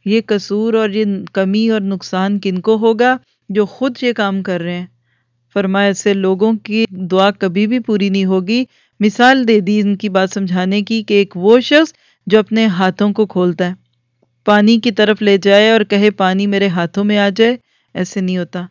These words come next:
اب دیکھیے کہ یہ جو لفظ ہے نا، وَمَا ہوا ببالغ، یہ اس کو پہنچنے والا نہیں ہے۔ پہلے تصور میں لائیں، ایک شخص ہے، دریا کے کنارے کھڑا ہے اور اپنے ہاتھوں کو کھول کے پانی کو کہتا ہے، "میری طرف آ جاؤ، میری طرف آ جاؤ، میری طرف آ جاؤ۔"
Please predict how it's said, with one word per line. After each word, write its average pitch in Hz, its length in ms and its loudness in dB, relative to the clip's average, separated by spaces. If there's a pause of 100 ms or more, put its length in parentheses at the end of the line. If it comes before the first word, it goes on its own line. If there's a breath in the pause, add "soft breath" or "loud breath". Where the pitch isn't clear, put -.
(340)
اب 202 180 -2
دیکھیے 240 320 -2
کہ 247 100 -6
یہ 226 100 -2
جو 208 120 0
لفظ 220 300 0
ہے 269 40 0
نا، 277 160 -2 (160)
وَمَا 196 380 2
ہوا 208 320 0
ببالغ، 180 800 0 (720)
یہ 226 120 2
اس 240 160 0
کو 240 140 2
پہنچنے 208 640 -2
والا 190 360 0
نہیں 196 300 -2
ہے۔ 185 80 -6 (1400)
پہلے 240 240 2
تصور 214 420 -4
میں 220 140 -4
لائیں، 202 260 -2
ایک 202 140 -4
شخص - 360 -8
ہے، 214 60 -6 (1300)
دریا 226 340 2
کے 233 160 -4
کنارے 196 440 -2
کھڑا 185 240 -4
ہے 190 120 -6 (260)
اور 214 100 -2
اپنے 226 280 -2
ہاتھوں 196 380 -4
کو 208 140 -4
کھول 196 340 -4
کے 208 180 -4
پانی 185 380 -6
کو 196 120 -6
کہتا 190 260 -6
ہے، 190 60 -4
"میری 180 240 -6
طرف 175 340 -8
آ 175 120 -6
جاؤ، 180 300 -6
میری 180 260 -6
طرف 180 360 -10
آ 175 120 -6
جاؤ، 180 220 -8
میری 170 240 -8
طرف 175 320 -10
آ 180 100 -10
جاؤ۔" 170 200 -14